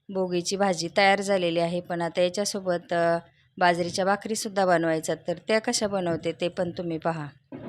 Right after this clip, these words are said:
तर मला हा बोगीचा सगळा स्वयंपाक करून थोडंसं बाहेर पण जायचं होतं. तुम्हाला तर माहीतच आहे मी एक दोन दिवस, अ,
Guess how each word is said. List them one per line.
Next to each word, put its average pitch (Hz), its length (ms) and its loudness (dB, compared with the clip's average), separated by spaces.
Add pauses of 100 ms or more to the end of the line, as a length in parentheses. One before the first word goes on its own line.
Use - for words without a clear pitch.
(1800)
तर 208 100 4
मला 214 260 6
हा 214 260 6
बोगीचा 202 480 -2
सगळा 190 360 2
स्वयंपाक 190 520 0
करून 175 320 2
थोडंसं 180 340 -2
बाहेर 185 300 2
पण 180 220 -2
जायचं 175 360 2
होतं. 165 300 -2
तुम्हाला 175 360 -4
तर 170 180 -6
माहीतच 175 460 -2
आहे 175 160 0
मी 170 140 -2
एक 165 180 -4
दोन 175 200 0
दिवस, 170 360 0
अ, 170 180 4